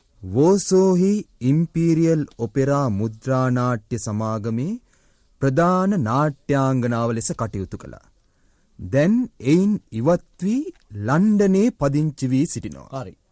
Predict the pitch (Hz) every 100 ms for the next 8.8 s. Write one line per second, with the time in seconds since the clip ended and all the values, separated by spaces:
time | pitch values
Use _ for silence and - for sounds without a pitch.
0 | - 202 104 - _ _ _ _ _ _
1 | _ _ _ - 202 262 233 247 240 240
2 | 240 175 208 208 180 190 180 151 170 156
3 | 127 151 175 175 165 - 185 - - 127
4 | 180 147 117 101 - 104 104 95 90 104
5 | - 58 50 _ _ _ _ _ _ _
6 | _ 180 202 - 190 269 294 - 123 170
7 | 302 - 254 254 160 - 214 190 175 170
8 | 175 269 - 285 123 95 -